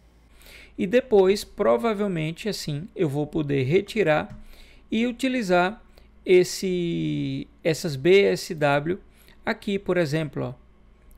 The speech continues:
Eu aprovo B S W e coloco com uma P-, uma P R aqui de dez mil novecentos e noventa e três.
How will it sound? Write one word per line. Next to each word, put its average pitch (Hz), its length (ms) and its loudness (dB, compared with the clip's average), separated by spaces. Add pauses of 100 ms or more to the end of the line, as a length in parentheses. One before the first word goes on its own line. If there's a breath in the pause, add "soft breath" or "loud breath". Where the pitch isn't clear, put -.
(160)
Eu 160 100 2
aprovo 180 480 2
B 190 120 2
S 196 260 0
W 196 440 0
e 202 100 -8
coloco 180 520 0
com 196 180 -4
uma 185 220 -2
P-, 165 380 -2
uma 160 200 -6
P 156 140 -6
R 151 320 -2
aqui 165 440 -4
de 175 180 -6
dez 156 360 -2
mil 135 240 -2
novecentos 151 520 -6
e - 20 -6
noventa 120 420 -6
e 131 80 -6
três. 208 520 -8